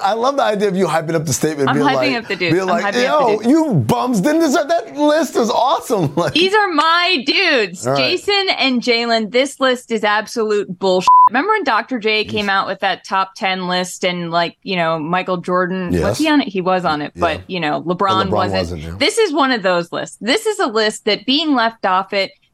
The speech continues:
Speaker 2: is actually an honor because you two are electric together. You've done what no duo has ever done before the All-Star break, which is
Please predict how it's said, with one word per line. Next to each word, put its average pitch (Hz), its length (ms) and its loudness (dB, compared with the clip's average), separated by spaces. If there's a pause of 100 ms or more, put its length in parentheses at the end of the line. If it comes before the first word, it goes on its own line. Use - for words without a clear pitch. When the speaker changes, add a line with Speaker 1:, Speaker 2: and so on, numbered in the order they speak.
Speaker 2:
is 214 220 0 (100)
actually 247 1120 0
an 226 220 0
honor 165 360 -2
because 202 460 0
you 277 220 2
two 392 320 4
are 247 140 0
electric 214 520 -4
together. 175 480 0 (240)
You've 269 320 0
done 220 300 0
what 214 180 0
no 220 260 2
duo 214 420 2
has 190 180 0
ever 285 240 0
done 160 320 -2
before 180 260 -2
the 175 80 0
All-Star 170 320 -2
break, 175 340 -2
which 185 200 -4
is 175 180 0